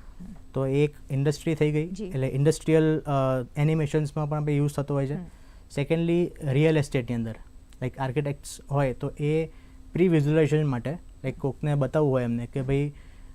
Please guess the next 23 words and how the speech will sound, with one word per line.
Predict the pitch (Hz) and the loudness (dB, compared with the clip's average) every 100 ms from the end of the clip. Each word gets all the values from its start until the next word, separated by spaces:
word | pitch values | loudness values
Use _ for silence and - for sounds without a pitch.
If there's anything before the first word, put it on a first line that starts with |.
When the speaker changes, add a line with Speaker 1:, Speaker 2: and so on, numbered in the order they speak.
| - | -8
Speaker 1:
આ | 143 151 | -2 -2
પ્રોજેક્ટ | 147 135 143 | 0 0 0
મારો | 139 131 135 | 0 -2 0
છે | 147 120 - - | 0 0 -6 -8
તો | 147 - | -8 -2
એ | 151 160 | 0 0
કેવો | 147 151 165 | 0 2 4
દેખાશે, | 151 135 139 - 90 - - - - - - - - - - | 2 2 0 -2 -10 -16 -20 -20 -20 -20 -20 -20 -20 -10 -6
બન્યા | 127 143 | -2 0
પછી | 139 131 143 | -2 -2 0
કેવો | 156 | 0
દેખાશે, | 151 139 135 117 113 - - - - | 2 0 -2 -4 -10 -12 -20 -20 -6
તો | |
એના | 131 160 | 0 2
માટે | 170 160 | 2 2
યુઝ | 165 160 | 2 0
થતું | 156 147 147 | 0 -2 0
હોય | 147 | -2
છે, | 135 185 233 | -2 -4 -4
અ, | 151 139 135 | -4 -2 -2
થ્રી | 139 - 151 | -6 -4 0
ડી | 165 | 2
વોકથ્રુઝ, | 135 127 - 170 | 2 -2 -2 -2